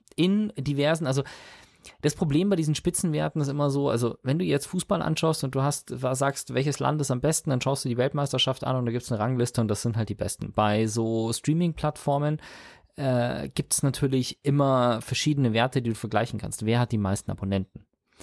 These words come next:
Wer schafft es, über einen Zeitraum von einer Woche, einem Monat in Summe die meisten View-Hours zu bekommen? Da ist natürlich jemand, der jeden Tag zehn Stunden streamt mit im Schnitt tausend, ähm,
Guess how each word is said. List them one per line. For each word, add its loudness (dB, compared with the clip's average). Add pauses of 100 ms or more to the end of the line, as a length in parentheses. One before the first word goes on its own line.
(200)
Wer 2
schafft -2
es, -2 (120)
über 2
einen 0
Zeitraum -2
von -2
einer -2
Woche, 0
einem -2
Monat 0 (600)
in 2
Summe 4
die -2
meisten 2
View-Hours 0
zu -4
bekommen? -2
Da 2
ist 0
natürlich 0
jemand, 0
der 2 (280)
jeden 0
Tag -2
zehn 0
Stunden 0
streamt 0
mit 0
im -2
Schnitt -2
tausend, 0
ähm, 0